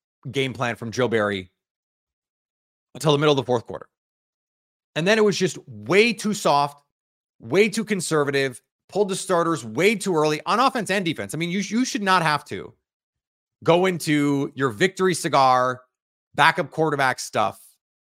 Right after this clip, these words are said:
with six minutes left, up thirty, and ever have to put your starters back in. Just should not have to do that. Now, it happens in basketball because of the three-point shot. Like, you're up twenty-five with five minutes left. You pull your guys.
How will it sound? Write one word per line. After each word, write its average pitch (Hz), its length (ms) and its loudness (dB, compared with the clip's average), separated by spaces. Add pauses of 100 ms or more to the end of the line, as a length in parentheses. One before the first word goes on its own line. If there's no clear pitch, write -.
(180)
with 123 140 -6
six - 300 -4
minutes 147 260 -4
left, 123 340 0
up 151 240 -2
thirty, 113 600 -2 (640)
and 151 220 -12
ever 170 240 2
have 147 180 -2
to 160 60 -4
put 143 260 0 (300)
your 120 140 -8
starters 123 360 -2
back 98 260 -6
in. - 60 -20 (760)
Just 202 160 -4
should 202 140 -2
not 180 160 2
have 165 120 0
to 151 80 -4
do 127 100 -4
that. 104 120 -6
Now, 170 320 0 (260)
it 185 140 -4
happens 214 400 2
in 175 360 -4
basketball 170 540 4
because 147 280 -2
of 151 80 -2
the 143 60 -2
three-point 143 420 -6
shot. - 260 -6
Like, 123 160 -8
you're 151 140 -4
up 156 100 -10
twenty-five 139 540 -2
with 117 100 -12
five 135 200 -2
minutes 131 200 -12
left. 120 240 -6 (400)
You 147 120 -4
pull 156 220 0
your 147 140 0
guys. 123 480 0